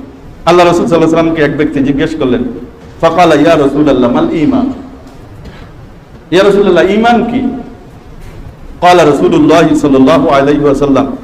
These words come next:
"ইযা সাররাতকা হাসানাতুক ওয়া সাআতকা সাইয়্যাতুক", যে তুমি যখন ভালো কাজ করবে, এটাকে, এটা ভালো কাজের দ্বারা তোমার অন্তর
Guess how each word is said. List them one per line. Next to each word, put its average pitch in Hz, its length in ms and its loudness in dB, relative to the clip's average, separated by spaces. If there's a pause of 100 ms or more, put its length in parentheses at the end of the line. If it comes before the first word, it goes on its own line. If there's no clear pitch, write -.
(120)
"ইযা 156 340 4
সাররাতকা 220 720 0
হাসানাতুক 226 840 0
ওয়া 160 100 0
সাআতকা 202 680 0
সাইয়্যাতুক", 185 580 0 (880)
যে 175 80 0
তুমি 240 240 2
যখন 269 280 4 (140)
ভালো - 180 2 (120)
কাজ 185 120 2 (100)
করবে, 139 260 -2
এটাকে, 185 420 -2
এটা 165 400 0 (140)
ভালো 190 220 2
কাজের 190 260 0
দ্বারা 165 180 0
তোমার 165 260 -2
অন্তর 170 380 -2